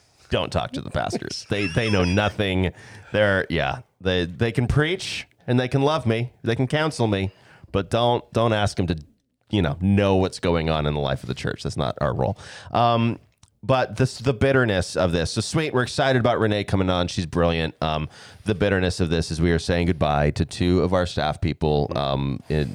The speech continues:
Speaker 1: just a couple days, actually. I think tomorrow, February twenty-eighth, is, like, their last day
Speaker 2: Mm-hmm.
Speaker 1: on staff. Um, so to Kim Cardona Smith and to Betty Fisher,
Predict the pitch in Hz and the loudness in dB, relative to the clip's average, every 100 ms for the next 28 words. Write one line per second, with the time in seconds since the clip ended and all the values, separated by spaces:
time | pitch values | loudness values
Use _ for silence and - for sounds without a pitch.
0 | 50 92 - - 113 104 65 87 120 64 | -8 -6 -6 -4 -4 -2 -2 0 0 -2
1 | 64 - 73 69 71 78 - 82 78 71 | -4 -4 -2 -2 -2 -6 -4 -4 0 2
2 | 82 87 71 67 82 76 80 76 78 76 | 2 2 2 0 -2 0 0 0 -2 0
3 | 76 80 67 64 67 71 71 71 69 71 | -2 -4 -6 -8 -4 -4 -2 0 0 -2
4 | 73 - 67 71 - 90 85 82 71 - | -4 -4 -2 -2 -2 -4 -2 -4 -4 -4
5 | 85 - 104 98 90 - - 90 87 87 | -4 -2 -2 0 0 -4 -4 -2 0 0
6 | 87 82 - - 107 101 98 98 - - | -2 -6 -8 0 2 4 4 2 -2 -2
7 | 110 95 131 127 120 107 101 95 87 - | 0 0 -2 0 2 2 2 0 0 -2
8 | 85 82 - - 80 80 78 76 - 78 | 0 -2 -6 -10 -4 0 0 -2 -4 -2
9 | 78 78 - 73 - 76 71 | 0 0 -2 -4 -2 -2 -2